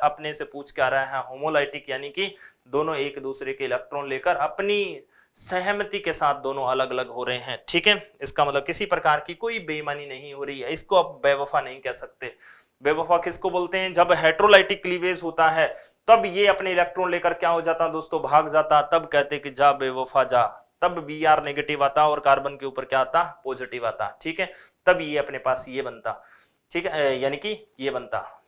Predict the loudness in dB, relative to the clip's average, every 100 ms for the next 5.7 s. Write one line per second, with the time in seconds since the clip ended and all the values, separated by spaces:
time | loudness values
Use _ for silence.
0 | -8 -4 -2 -2 -2 0 -2 0 0 0
1 | 0 0 -2 -2 -2 0 -4 -4 -4 0
2 | 0 -2 -12 -16 -4 -4 -2 -6 -6 -4
3 | -2 -2 -10 _ -8 -8 -6 -4 -4 -6
4 | -12 -10 -10 -6 -6 -6 -8 -8 -8 -10
5 | -12 -10 -8 0 0 0